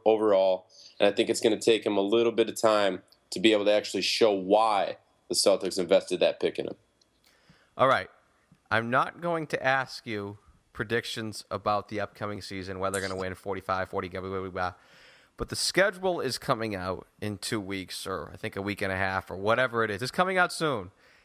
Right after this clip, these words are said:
Speaker 2: And, you know, now all of a sudden, for whatever reason, be it the N F L and I guess the N B A, the schedule being released is, all, you know, an event in itself. <laughs> Where will the Celtics be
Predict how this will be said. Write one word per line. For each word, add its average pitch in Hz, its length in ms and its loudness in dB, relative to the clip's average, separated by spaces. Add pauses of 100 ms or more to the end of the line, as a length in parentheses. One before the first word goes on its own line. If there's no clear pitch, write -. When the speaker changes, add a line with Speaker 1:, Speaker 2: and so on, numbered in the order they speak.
(240)
Speaker 2:
And, 117 500 0 (320)
you 113 80 -6
know, 110 260 0
now 139 300 2
all 147 60 -4
of 143 40 -4
a 135 60 -6
sudden, 131 320 -2
for 113 160 -2
whatever 120 400 0
reason, 107 480 -4
be 101 180 -6
it 98 120 -8
the 101 160 -4
N 110 100 0
F 110 200 -4
L 98 360 -2 (140)
and 98 100 -14
I 98 80 -10
guess 104 240 -6
the 104 200 -8
N 101 120 -6
B 95 160 -8
A, 90 240 -10 (340)
the 104 60 -18
schedule 127 400 -2
being 117 320 -4
released 101 720 -6
is, 95 560 -10 (100)
all, - 240 -12
you 92 120 -14
know, 71 160 -14 (180)
an 104 120 -6
event 104 360 -4
in 98 100 -10
itself. 92 600 -8 (320)
<laughs> - 840 -10
Where 156 520 0
will 131 120 -6
the 131 60 -2
Celtics 123 420 -4
be 107 280 -4